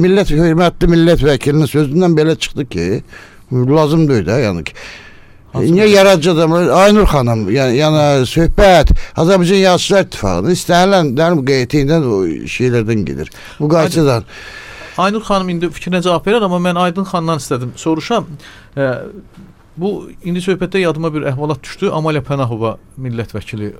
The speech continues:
Speaker 2: olanda, e, o Mədəniyyət Komissiyasının üzvü idi və bir dəfə, e, çıxışlarının birində belə bir fikir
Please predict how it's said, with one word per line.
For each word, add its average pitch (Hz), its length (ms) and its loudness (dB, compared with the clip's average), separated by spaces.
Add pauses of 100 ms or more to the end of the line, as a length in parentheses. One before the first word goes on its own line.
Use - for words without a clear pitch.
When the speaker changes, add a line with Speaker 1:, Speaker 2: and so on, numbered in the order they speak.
Speaker 2:
olanda, 120 720 -6
e, 58 160 -12 (240)
o 127 160 -8
Mədəniyyət 107 460 -6
Komissiyasının 101 580 -12 (160)
üzvü 104 280 -10
idi 165 180 -4 (140)
və 120 160 -2 (100)
bir 143 240 -8
dəfə, 135 320 -6 (760)
e, 110 100 -10
çıxışlarının 131 580 -6
birində 127 300 -8
belə 131 160 -4
bir 120 100 -10
fikir 127 180 -10